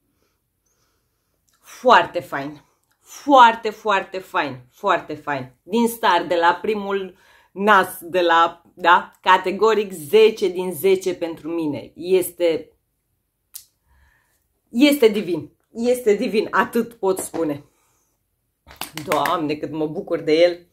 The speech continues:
Și mai avem unul, de care din nou sunt, uh, mega, da? Dacă sunteți de ceva timp aici și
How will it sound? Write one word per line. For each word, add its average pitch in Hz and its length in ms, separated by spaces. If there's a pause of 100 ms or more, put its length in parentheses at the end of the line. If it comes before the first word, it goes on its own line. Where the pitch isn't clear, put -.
(240)
Și - 160
mai 208 160
avem 226 220
unul, 170 400 (680)
de 170 140
care 165 260
din 180 160
nou 190 220
sunt, 151 440
uh, 156 260
mega, 143 600 (180)
da? 180 380 (4000)
Dacă 311 540
sunteți 254 400
de 208 120
ceva 202 340
timp 202 560 (140)
aici 247 340
și - 200